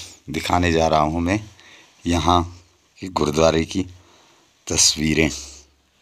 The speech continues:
ये देखिए, ये है गुरुद्वारा। और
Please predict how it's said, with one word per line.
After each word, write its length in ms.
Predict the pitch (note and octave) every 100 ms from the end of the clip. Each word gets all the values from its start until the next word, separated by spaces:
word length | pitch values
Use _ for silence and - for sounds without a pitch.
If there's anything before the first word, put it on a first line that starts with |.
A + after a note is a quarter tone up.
| _ _ _ _ _ _ _ _ _
ये 180 | E2 D#2
देखिए, 420 | C#2 C#2+ - C#2+ C2+ - - _ _ _ _ - - _ _ _ _ _ _ _ _ _ _ _ _
ये 180 | D#2 D#2
है 180 | D#2+ D#2+
गुरुद्वारा। 580 | D2+ D2 D2 D#2 D#2+ G2 - _ _ _ _ _ _ _ _ _ _ _ _ _ _ _ _ _ _ -
और 300 | E2 E2+